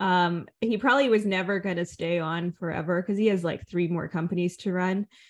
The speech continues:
Uh, so, and he never said how long it would take. He doesn't have a successor apparently in mind right now. So if people voted no, um, then he would just stay on and eventually would just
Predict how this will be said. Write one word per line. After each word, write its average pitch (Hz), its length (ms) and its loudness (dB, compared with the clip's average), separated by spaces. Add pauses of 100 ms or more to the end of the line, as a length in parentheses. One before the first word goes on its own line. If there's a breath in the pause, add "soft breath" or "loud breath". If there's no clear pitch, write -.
(260 loud breath)
Uh, 180 480 2
so, 180 640 0
and 202 160 -2
he 202 80 2
never 214 240 0
said - 200 -2
how 214 200 0
long 196 320 0
it - 20 -4
would 165 180 -4
take. 175 440 -4
He 190 80 -2
doesn't 190 300 0
have 180 260 0
a 185 80 0
successor - 580 -8
apparently 156 640 -4
in 156 180 -6
mind 156 300 -4
right - 180 -6
now. 127 300 -8 (320 loud breath)
So 185 480 2
if 196 160 -2
people 214 320 0
voted 190 380 2
no, 165 540 -4 (280)
um, 165 460 0 (380 soft breath)
then 180 420 0
he 185 240 2
would 175 160 -2
just 180 200 -4
stay 180 220 -2
on 165 300 -2
and 180 120 -2
eventually 165 520 -4
would 160 240 -4
just - 240 -12